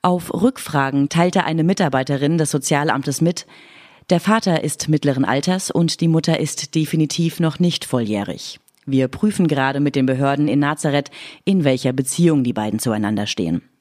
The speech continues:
Maria ist im Kreiskrankenhaus in Bethlehem zu medizinischen und psychiatrischen Untersuchungen. Sie kann mit einer Anklage rechnen. Weil sie behauptet, sie wäre noch Jungfrau und der Säugling stamme von Gott,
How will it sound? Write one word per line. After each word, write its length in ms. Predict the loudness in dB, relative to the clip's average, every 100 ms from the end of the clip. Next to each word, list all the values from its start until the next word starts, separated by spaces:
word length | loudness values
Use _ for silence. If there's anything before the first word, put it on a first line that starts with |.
| _ _ _ _ _ _ -20 -20 -20 _ _ 2
Maria 460 | 4 4 2 2
ist 300 | 0 -2 -2
im 160 | 0 0
Kreiskrankenhaus 960 | 0 -2 -2 -2 -2 2 2 2 0 0
in 160 | 2
Bethlehem 480 | 2 0 0 2 0
zu 160 | 0 0
medizinischen 680 | 0 -2 0 0 0 -2
und 240 | 0 0 -2
psychiatrischen 680 | -6 -4 -4 -4 -4 -2 0
Untersuchungen. 840 | 0 0 0 0 0 -2 -2 -6 _ _ _ _
Sie 240 | -2 0 0
kann 360 | 0 0 2
mit 180 | 0 0
einer 260 | 0 0 2
Anklage 480 | 0 0 -2 -2 -6
rechnen. 420 | -4 -4 -4 -6 _ _ -20 -20 _ _ _ -4
Weil 200 | -2 0
sie 120 | 0
behauptet, 600 | 0 0 0 -2 -2 -2
sie 200 | 0 2
wäre 260 | 2 2 0
noch 140 | 2
Jungfrau 520 | 2 2 0 0 0
und 180 | 2 0
der 100 | 0
Säugling 460 | 2 0 0 0 0
stamme 260 | 0 0
von 220 | 0 0 2
Gott, 240 | 0